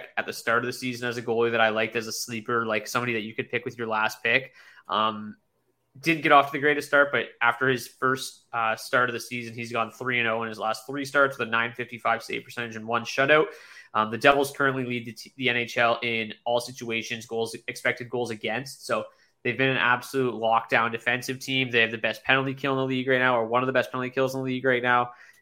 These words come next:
and, uh, their offense is clicking. So getting the Devils tandem right now is something that looks pretty advantageous. The problem with them is it seems like they're gonna split time pretty evenly.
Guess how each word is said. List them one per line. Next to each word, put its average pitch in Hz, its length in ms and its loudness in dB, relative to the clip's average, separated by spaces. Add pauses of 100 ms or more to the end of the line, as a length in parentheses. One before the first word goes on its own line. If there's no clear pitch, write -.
and, 110 300 -2
uh, 104 160 2
their 110 140 -2
offense 120 360 4
is 104 140 -12
clicking. 104 340 -12
So 107 300 -6 (260)
getting 165 180 0
the 143 60 -6
Devils 143 360 4
tandem 117 360 -2
right 110 140 -4
now 110 240 0
is 110 260 -8
something 110 380 -10
that 107 200 -4
looks - 440 -8
pretty 117 440 -4
advantageous. 123 720 0
The 123 60 -8
problem 120 260 0
with 117 120 -8
them 120 200 -2
is 113 100 -8
it 113 80 -16
seems 113 220 -12
like 110 100 -8
they're 117 120 -8
gonna 113 160 -6
split - 280 -6
time 113 220 0
pretty 113 280 -12
evenly. 135 560 -4